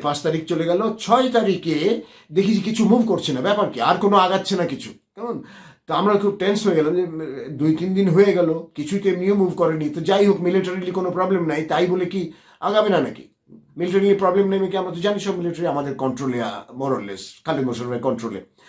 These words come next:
তবুও আমরা ভাবছিলাম যে কি দেখি না কি হয়। কিন্তু ছয় তারিখে ওই দিন আবার স্টেডিয়ামে একটা খেলা ছিল আবাহনী আর মোহামেডানের, কেমন?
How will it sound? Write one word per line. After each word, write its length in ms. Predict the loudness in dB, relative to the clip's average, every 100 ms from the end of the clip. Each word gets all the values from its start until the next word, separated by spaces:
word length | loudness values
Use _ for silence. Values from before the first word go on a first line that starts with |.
| -20 -2
তবুও 320 | 0 4 2
আমরা 260 | 2 0 0
ভাবছিলাম 340 | 0 -4 -8
যে 120 | -6 -8
কি 340 | -6 -4 -6
দেখি 320 | -4 -4 -4
না 100 | -6
কি 140 | -8 -12
হয়। 120 | -14 _
কিন্তু 300 | -8 -6 -8 -8
ছয় 240 | -6 -4
তারিখে 580 | -2 -6 -4 0 0 -2 -10 -18 -2
ওই 220 | 0 2
দিন 180 | 0 -2
আবার 200 | -2 -4
স্টেডিয়ামে 520 | -4 -2 0 0 -2
একটা 160 | -4 -4
খেলা 240 | -4 -4
ছিল 280 | -6 -12 -14 _ _ _ _ _ _ _
আবাহনী 540 | -2 0 0 0 0 0
আর 300 | 0 -2 -4
মোহামেডানের, 540 | -2 -2 -2 -6 -12 -18 _ _ -14
কেমন? 280 | -10 -10